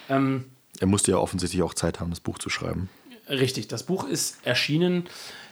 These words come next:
Speaker 1: erstmals, ähm, lass mich lügen, ich glaube neunzehnhundertzweiundsiebzig in Frankreich. Ähm, unter, ich glaube, La Revue Casque heißt das Buch, glaube ich.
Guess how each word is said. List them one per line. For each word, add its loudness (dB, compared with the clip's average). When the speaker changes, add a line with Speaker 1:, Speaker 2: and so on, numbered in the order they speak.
Speaker 1:
erstmals, 4
ähm, 2
lass -2
mich 0
lügen, 2
ich -6
glaube 6
neunzehnhundertzweiundsiebzig 0
in -4
Frankreich. 0
Ähm, -2
unter, -4
ich -8
glaube, -2
La 4
Revue 2
Casque -2
heißt -4
das -8
Buch, -20
glaube -2
ich. -8